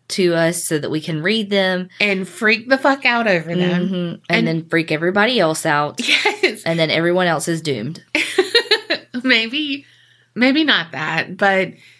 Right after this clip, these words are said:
Speaker 2: also, like Carrie said, it doesn't have to be scary. It can be funny. It can be,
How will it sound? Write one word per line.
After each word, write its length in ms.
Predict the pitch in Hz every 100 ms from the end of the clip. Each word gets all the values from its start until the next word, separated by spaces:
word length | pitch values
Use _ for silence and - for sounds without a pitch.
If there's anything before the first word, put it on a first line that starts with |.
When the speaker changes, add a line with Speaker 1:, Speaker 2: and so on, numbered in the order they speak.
| _ _ _ _ _ _ _ -
Speaker 2:
also, 420 | 247 277 269 240
like 220 | 226 -
Carrie 200 | - 226
said, 280 | 208 175 - -
it 160 | 202
doesn't 300 | 233 233 254
have 180 | 247 233
to 80 | 233
be 120 | 240
scary. 680 | 226 - 196 190 190 185 185 - - _
It 140 | 202 202
can 100 | 254
be 140 | 254
funny. 840 | 233 - 226 247 320 359 359 - -
It 180 | 226
can 200 | 226 247
be, 560 | 226 214 208 208 196